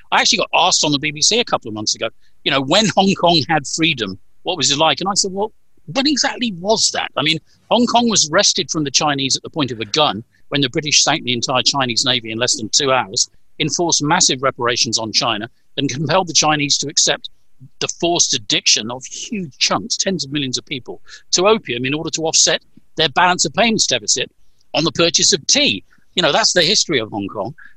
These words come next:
Um, so the, the Hong Kong people have never had freedom. They've had, have, they've had the ability to earn money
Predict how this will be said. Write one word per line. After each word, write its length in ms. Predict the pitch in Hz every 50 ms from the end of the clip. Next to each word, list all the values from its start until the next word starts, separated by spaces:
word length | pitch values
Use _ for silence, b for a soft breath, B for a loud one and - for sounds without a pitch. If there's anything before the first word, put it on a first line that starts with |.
| B -
Um, 300 | 156 170 180 180 190 202
so 340 | - - 196 180 180 196 - _ _ -
the, 100 | - - -
the 100 | - 180
Hong 160 | 190 262 262
Kong 140 | - 254 247
people 240 | 202 254 202 226 214
have 80 | 190
never 240 | 180 180 202 214 -
had 200 | 170 139 110 90
freedom. 340 | - - 113 95 87 - 113
They've 120 | 143 156 -
had, 120 | 262 254 214 208
have, 180 | - 185 214 240 - -
they've 180 | 294 285 226
had 140 | 254 277 269
the 120 | - 262 214
ability 580 | 165 131 - 180 175 175 - - 156 139 113 - _ _ - - - - - _ -
to 140 | - - - -
earn 400 | - 170 175 180 180 175 156 143
money 440 | 143 156 165 160 147 131 120 113 139